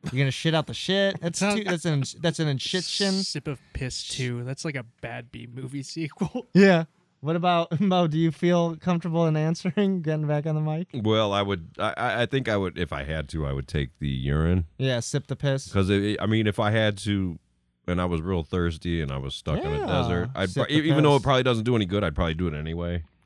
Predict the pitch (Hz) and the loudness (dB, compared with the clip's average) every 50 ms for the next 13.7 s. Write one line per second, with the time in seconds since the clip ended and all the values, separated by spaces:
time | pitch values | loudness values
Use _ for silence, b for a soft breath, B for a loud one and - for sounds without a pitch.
0 | _ - 85 - - 85 76 69 - 90 85 78 76 73 69 71 76 80 73 80 | _ -10 -8 -6 -6 -6 -6 -6 -4 -4 -4 -4 -4 -6 -6 -6 -8 -6 -6 -8
1 | 78 73 87 82 78 78 87 85 82 - - 208 190 208 226 208 - 127 139 139 | -8 -8 -8 -8 -6 -4 -4 -4 -4 -2 -2 0 2 2 2 2 4 4 6 8
2 | - 170 160 139 123 - - 92 160 82 78 67 69 64 62 58 - - - 160 | 8 8 8 8 6 4 2 2 2 0 -2 -2 -4 -6 -8 -10 -12 -8 -4 -2
3 | 185 226 233 - 202 165 170 180 160 - - 220 208 175 151 131 139 139 - - | -2 -2 -2 -4 -4 -2 -2 -2 -2 -2 -2 -2 0 0 0 -2 -2 -4 -4 -2
4 | 165 151 123 143 147 165 196 185 160 131 113 107 104 - - 160 160 160 - - | -2 0 2 2 2 2 2 0 0 -2 -2 -4 -6 -4 -2 -2 -2 -2 -4 -4
5 | 160 143 143 151 147 139 151 147 147 151 151 147 139 135 131 - - 143 131 131 | -2 -2 0 0 -2 -2 0 0 0 2 0 0 0 -2 -2 -2 0 0 0 0
6 | 123 139 135 127 123 123 117 107 - 139 123 120 131 127 123 120 120 120 117 - | 2 0 0 0 0 -2 -6 -4 -2 -2 0 0 0 0 0 -2 -2 -4 -6 -6
7 | 131 123 120 113 - 139 127 117 - - - 139 120 110 131 151 180 190 165 165 | -8 -8 -8 -6 -6 -4 -4 -4 -6 -6 -6 -6 -4 -2 0 0 0 2 2 0
8 | 139 131 - 165 151 180 180 B B B 190 196 - 214 220 269 269 294 269 262 | 0 2 2 2 2 2 2 B B B -8 0 2 2 2 4 4 4 4 4
9 | 247 240 226 - - 135 127 123 120 104 92 87 80 - - 269 277 285 320 311 | 4 6 6 8 10 12 12 12 12 10 8 6 2 0 0 2 2 4 4 4
10 | 302 247 208 277 294 262 277 240 - - - 269 247 - 240 233 190 214 208 226 | 2 2 4 4 2 4 4 2 2 2 2 2 2 2 0 0 0 0 0 0
11 | 190 143 - 226 220 214 208 214 202 196 - 214 185 165 185 196 202 185 170 156 | -2 0 2 2 2 4 4 4 4 4 2 2 2 4 6 6 6 4 4 2
12 | 156 160 190 196 190 180 180 180 175 165 156 156 151 151 - - - 165 160 170 | 0 0 0 0 0 2 2 2 2 4 4 4 2 0 0 0 2 2 4 4
13 | 208 - - 76 73 76 76 71 65 62 60 58 - | 2 0 -2 -2 -2 0 0 0 -2 -4 -6 -8 -10